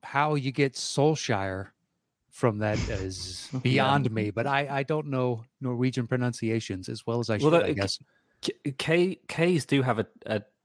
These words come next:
Speaker 3: um, I'm gonna be ironic now. They do have a knack of being silent, don't they?
Speaker 2: Yeah.
Speaker 3: Uh, i e in
Speaker 1: Cool.
Speaker 3: the word knack. Um, but yeah, they, uh, not in the middle of words normally. But yeah.
Speaker 1: Okay, but it's K J, and somehow we're getting Sha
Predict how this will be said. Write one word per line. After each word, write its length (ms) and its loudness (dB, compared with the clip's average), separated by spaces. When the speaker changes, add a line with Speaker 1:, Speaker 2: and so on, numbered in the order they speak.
Speaker 3:
um, 380 4
I'm 120 0
gonna 260 0
be 120 0
ironic 380 0
now. 180 0
They 120 2
do 100 2
have 140 2
a 40 4
knack 560 0
of 140 -8
being 200 2
silent, 440 0
don't 160 0
they? 180 -8
Speaker 2:
Yeah. 380 -6
Speaker 3:
Uh, 200 0
i 140 4
e 160 2
in 40 2
Speaker 1:
Cool. 60 2
Speaker 3:
the 60 0
word 200 2
knack. 280 0
Um, 340 2
but 100 4
yeah, 200 4
they, 320 0
uh, 140 0
not 160 4
in 80 4
the 60 4
middle 200 4
of 60 -2
words 280 2
normally. 340 -4
But 160 -10
yeah. 120 -8
Speaker 1:
Okay, 280 4
but 240 2
it's 220 0
K 380 2
J, 560 2
and 120 -2
somehow 320 2
we're 120 0
getting 360 -2
Sha 520 -2